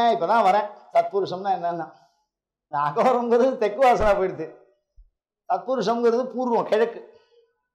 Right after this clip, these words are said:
கிழக்கு முகம். இந்த கிழக்கு முகம் வந்து எல்லாருக்கும் நல்லது.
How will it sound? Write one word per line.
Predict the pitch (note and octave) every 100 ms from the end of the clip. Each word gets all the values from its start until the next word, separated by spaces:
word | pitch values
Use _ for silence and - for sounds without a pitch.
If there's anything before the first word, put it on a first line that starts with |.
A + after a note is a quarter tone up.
| _ _ _ _ _ _ _ _ _ _ _ _ _ G3
கிழக்கு | C4 C#4+ B3+
முகம். | A#3+ G3 G3 - - - _ _ _ _ _ _ _ _ _ _ -
இந்த | F#3+
கிழக்கு | G#3 A3+ D4+ D4
முகம் | D4 B3 A#3
வந்து | A#3 C4
எல்லாருக்கும் | A3+ A3+ A3+ A3+ A3+ A#3
நல்லது. | F#3+ G3+ F#3+